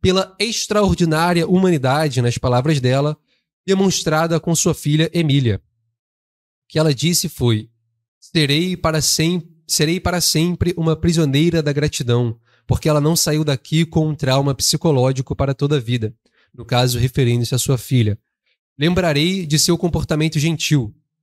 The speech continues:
concedido aqui apesar da situação difícil com que vocês estavam lidando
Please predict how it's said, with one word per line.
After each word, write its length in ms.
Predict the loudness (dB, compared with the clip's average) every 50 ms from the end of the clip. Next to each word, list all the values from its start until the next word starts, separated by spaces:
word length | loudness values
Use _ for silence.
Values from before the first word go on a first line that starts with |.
| _ _ _
concedido 680 | -6 -2 -2 0 0 0 0 0 0 0 0 0 0 -2 -2
aqui 560 | -2 -4 -6 -4 -2 0 0 0 0 -2 -4 _ -6
apesar 540 | -6 -2 0 0 0 0 0 0 0 0 0
da 100 | -2 -2
situação 500 | -2 -2 -2 -2 -2 -2 0 0 0 0
difícil 640 | 0 0 -2 -4 -2 -2 0 0 2 0 0 0
com 160 | 0 0 -2
que 100 | 0 0
vocês 320 | 0 0 0 0 -2 -2 -4
estavam 400 | -4 -4 -2 -2 0 2 2 2
lidando 560 | 2 2 2 2 2 2 2 0 0 -2 -2